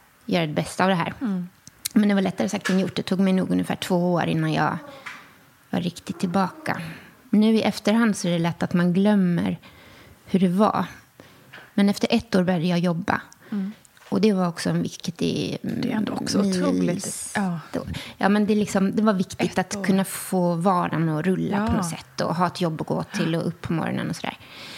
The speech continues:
Speaker 1: Jag tog över en hund också i samma veva och det var också
Speaker 2: Mm.
Speaker 1: rätt bra för mig.
Speaker 2: Mm.
Speaker 1: Jag hade någon att ta ansvar för, sådär. Och med
Speaker 2: Ja, för ett år är
Speaker 1: tiden
Speaker 2: ändå så här, alltså det lå-, det är ju såklart jättelång tid.
Speaker 1: Ja.
Speaker 2: Eh, men också, alltså,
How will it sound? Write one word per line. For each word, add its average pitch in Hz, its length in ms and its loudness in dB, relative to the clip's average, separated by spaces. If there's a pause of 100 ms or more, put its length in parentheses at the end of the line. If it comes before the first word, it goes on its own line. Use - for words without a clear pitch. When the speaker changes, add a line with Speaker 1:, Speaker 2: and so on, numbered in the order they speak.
Speaker 1:
Jag 202 120 -2
tog 208 140 4
över 196 180 4
en 202 120 4
hund 220 360 4
också - 220 -2
i - 40 -2
samma 160 240 0
veva 156 320 2
och 165 80 0
det 180 100 2
var 180 80 0
också 190 200 -2
Speaker 2:
Mm. 180 120 2
Speaker 1:
rätt - 400 -8
bra 180 280 0
för - 160 -4
mig. - 100 0
Speaker 2:
Mm. 196 300 -2 (380)
Speaker 1:
Jag 175 100 -2
hade 170 220 2
någon 160 220 0
att 165 80 -4
ta - 60 -4
ansvar 160 320 -2
för, - 220 -4
sådär. - 280 -4 (760)
Och 214 100 4
med 233 140 6
Speaker 2:
Ja, 247 60 2
för - 80 6
ett 262 140 6
år 269 80 8
är - 20 6
Speaker 1:
tiden 233 140 6
Speaker 2:
ändå 214 180 4
så 214 100 0
här, 196 140 4
alltså 196 240 -2
det 190 140 -2
lå-, 233 240 2
det 196 140 -2 (100)
är 247 40 0
ju 233 180 2
såklart 185 380 -2 (760)
jättelång 196 760 2
tid. 190 420 -2
Speaker 1:
Ja. 220 200 2
Speaker 2:
Eh, 214 380 4
men 202 340 2
också, 214 520 0 (140)
alltså, 190 260 -6